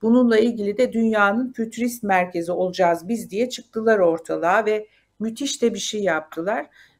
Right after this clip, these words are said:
Bence bizi dinleyen herkesin, e, Dubai'de bu merkezi görmek, bu merkezde çalışmalar yapmak üzere kendine not alması lazım.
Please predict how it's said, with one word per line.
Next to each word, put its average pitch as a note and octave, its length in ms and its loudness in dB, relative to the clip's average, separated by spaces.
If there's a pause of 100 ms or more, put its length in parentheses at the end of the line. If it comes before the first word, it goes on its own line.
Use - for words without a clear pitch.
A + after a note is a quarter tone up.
(100)
Bence B3 540 4
bizi A#3 260 -8
dinleyen A#3+ 420 2
herkesin, A3+ 840 -2 (600)
e, F3+ 300 2
Dubai'de A#3 800 2 (140)
bu A3+ 100 -2
merkezi G#3+ 600 0
görmek, F#3+ 600 0
bu G#3 80 -8
merkezde G#3+ 580 -2
çalışmalar G3+ 760 -2
yapmak E3+ 420 -2 (540)
üzere F#3 400 0 (440)
kendine G#3+ 500 -2
not G3 200 -4
alması C#3+ 480 -8
lazım. C3 380 -10